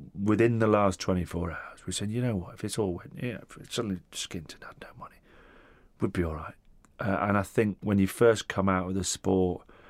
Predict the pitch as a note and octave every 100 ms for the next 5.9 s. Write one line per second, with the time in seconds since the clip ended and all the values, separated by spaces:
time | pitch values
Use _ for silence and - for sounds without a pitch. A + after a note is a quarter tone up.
0 | - - - F2+ F2+ F#2 - - F2 E2
1 | E2 - F2 - E2+ D2 - _ _ _
2 | _ _ - _ _ - - G#2+ G#2 G2
3 | F#2+ F#2 G2+ F#2+ F#2 F2+ F#2 F#2 - G2
4 | G2 - F#2 F2+ F2+ - - G#2 G2 F#2
5 | F#2 F2+ F2 - - - F#2 E2+